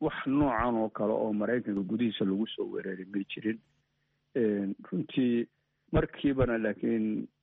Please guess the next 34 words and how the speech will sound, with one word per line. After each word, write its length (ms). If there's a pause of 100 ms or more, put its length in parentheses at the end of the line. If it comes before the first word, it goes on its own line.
(340)
dawladdu 520
tallaabo 520
ayay 360
qaaday. 540
Baqdintii, 920
dee, 120
wixii 420
argagax 440
baa 140
dadkii 320
ku 140
dhacay. 280 (640)
Een, 480
maamulkii 520
dawladda 440
argagax 440
ku 100
dhacay, 220
waxaanoo 400
kale 240
lama 300
arag. 180 (560)
Lama 240
ogeyn 380
diyaarado 500
ina 240
kale 240
inay 260
soo 280
socdaan 460
oo 260 (220)
intaa 280
tira 280
leeg. 260